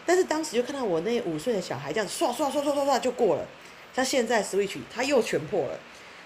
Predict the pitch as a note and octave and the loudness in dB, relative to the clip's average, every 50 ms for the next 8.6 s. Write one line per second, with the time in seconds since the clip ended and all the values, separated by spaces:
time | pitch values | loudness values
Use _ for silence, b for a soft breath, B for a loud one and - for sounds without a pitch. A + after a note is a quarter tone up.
0 | - - E4 - - A#3+ A#3+ C4+ B3+ C4 B3 C4+ C4 A#3+ A#3 - B3 A3 A3+ - | 0 0 2 4 4 4 4 4 4 4 2 2 2 0 2 2 2 0 0 2
1 | - A3+ G#3+ G#3+ F#3 D#3+ D#3+ E3+ E3 E3 E3 E3 E3 E3 C#3+ D3+ D3+ - B3+ A3 | 0 2 2 2 2 0 0 -2 -2 -2 -2 -2 -2 -2 -2 -4 -2 2 2 2
2 | F3+ F#3+ D#3+ F3 F3+ F3+ F#3+ F#3 F#3 - D#3+ D#3+ F3+ G#3 F#3+ D#3 A2+ A2 G2 - | 2 2 0 0 -2 0 0 0 -2 -2 -2 -4 -2 0 0 0 -2 -2 -6 -8
3 | D3 D3 E3 D3 C#3+ - B B B B B B B B B B B - - - | -8 -6 -6 -6 -6 -10 B B B B B B B B B B B -20 -20 -20
4 | - - - - - - C4+ C4 C#4 C4 C4 B3+ A#3+ F3 D3+ - - A3 G3+ G#3+ | -20 -20 -20 -18 -4 -2 4 6 6 8 8 6 2 2 0 -2 0 0 0 0
5 | - - C3 C3+ - - F#3 E3 F3 F3+ E3+ D#3+ - F3 E3 E3 D3+ D3 D3+ C#3 | 0 -6 -8 -8 -6 -4 -2 0 0 0 0 0 0 -2 -2 -2 -4 -6 -6 -10
6 | C3 C3 - - - - - - - - D4+ D4+ - - - D4 D#4+ E4+ D4 A3 | -10 -10 -12 -12 -14 -16 -18 -20 -16 -12 -12 -12 -10 -2 0 2 2 2 0 0
7 | G3 F3+ G3+ G3+ - A3+ A#3 A#3 C#4 A3 G#3 G#3+ A3 A#3 A3+ - F3 - D#3+ D#3 | 0 0 -2 0 0 -2 -2 -2 -4 -4 -6 -6 -6 -6 -4 -4 -6 -6 -6 -6
8 | D#3 G#3+ G#3 F3+ E3 - - D#3 D#3 E3+ - - | -4 -2 -2 -2 -2 -2 -2 -2 -2 0 -2 -6